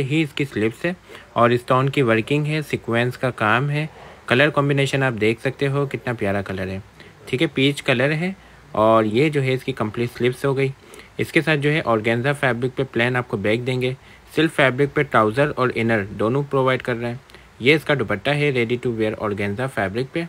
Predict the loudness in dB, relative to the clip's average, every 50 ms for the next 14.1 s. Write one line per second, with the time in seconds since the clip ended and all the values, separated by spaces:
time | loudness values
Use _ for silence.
0 | -10 -18 -20 -20 -16 -6 -6 -6 -4 0 0 0 0 0 -2 -2 -2 -4 -2 -2
1 | -2 -2 -2 -2 -4 -4 -4 -4 -4 -4 -4 -4 -6 -6 -6 -8 -8 -6 -4 -4
2 | -4 -4 -4 -6 -8 -10 -8 -8 -8 -8 -8 -6 -6 -4 -4 -6 -6 -8 -14 -20
3 | -20 -20 -20 -20 -20 -14 -6 -2 0 0 2 2 0 2 4 2 2 2 0 -2
4 | -2 -2 -2 -2 -2 -2 -2 -4 -4 0 0 -2 -2 0 -2 -2 0 0 0 0
5 | 0 0 0 -2 -2 -2 -4 -6 -6 -2 -2 -2 -2 -2 -4 -6 -8 -6 -4 -2
6 | -2 0 0 -2 -4 -4 -6 -8 -12 -18 -20 -20 -20 -20 -12 -4 0 2 2 2
7 | 2 2 -2 -2 0 0 -2 -2 -4 -4 -4 -4 -4 -4 -4 -6 -6 -6 -4 -6
8 | -8 -6 -6 -6 -6 -6 -8 -12 -16 -20 -20 -20 -20 -10 -6 -4 -2 -2 -2 -2
9 | -2 -2 0 0 0 -2 -2 -2 -2 -4 -4 -2 -4 -4 -4 -4 -6 -4 -4 -4
10 | -6 -6 -8 -10 -6 -4 -4 -4 -4 -6 -6 -8 -8 -6 -6 -8 -8 -8 -8 -8
11 | -8 -10 -12 -14 -18 -20 -20 -20 -20 -20 -12 -2 0 0 0 0 -2 -4 -4 -2
12 | -2 0 0 0 0 -2 -2 -2 -2 -4 -2 -2 -2 -2 -2 -2 -2 -4 -4 -4
13 | -4 -4 0 0 0 0 -2 -4 -12 -20 -20 -20 -10 -6 -6 -6 -2 -2 -2 0
14 | 0 0